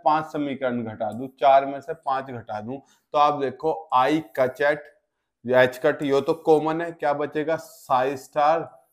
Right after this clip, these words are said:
curly psi by curly t, माइनस है यहाँ, माइनस माइनस प्लस हो जाएगा, साई curly psi star by curly t, इधर तो ये बचा। देखो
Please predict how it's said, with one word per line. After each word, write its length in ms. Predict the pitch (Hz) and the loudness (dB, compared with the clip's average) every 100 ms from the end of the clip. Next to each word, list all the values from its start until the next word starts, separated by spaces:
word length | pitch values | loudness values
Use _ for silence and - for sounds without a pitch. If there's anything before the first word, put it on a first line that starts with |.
| _ | _
curly 280 | 131 131 139 | -2 -2 -2
psi 260 | 135 143 139 | -2 0 0
by 200 | 143 147 147 | 2 0 0
curly 380 | 143 139 143 139 | -2 -2 -4 -4
t, 180 | 151 151 - _ _ _ _ _ | -6 -6 -14 _ _ _ _ _
माइनस 540 | 120 127 139 151 151 165 | 0 2 2 -2 -2 0
है 60 | |
यहाँ, 120 | 165 170 | 0 0
माइनस 400 | 147 147 143 151 | -2 -2 -4 -4
माइनस 300 | 143 147 147 | -4 -4 -10
प्लस 340 | - 139 139 156 | -8 -4 -4 -6
हो 80 | 143 | -4
जाएगा, 400 | 143 151 175 160 - _ _ | -4 -2 -4 -6 -8 _ _
साई 480 | - - 139 165 196 - _ 135 | -8 2 4 4 -2 -8 _ -2
curly 280 | 135 147 147 | -2 -2 -4
psi 200 | 139 127 123 | -2 -2 -4
star 280 | - 139 143 | -2 0 0
by 160 | 143 143 | -2 -4
curly 360 | 135 110 107 101 | -4 -4 -4 -6
t, 80 | 127 | -6
इधर 240 | 127 135 | -4 -6
तो 140 | 131 | -4
ये 60 | 143 | -4
बचा। 240 | 120 117 131 | -4 -6 -6
देखो 340 | 139 139 120 | -6 -6 -10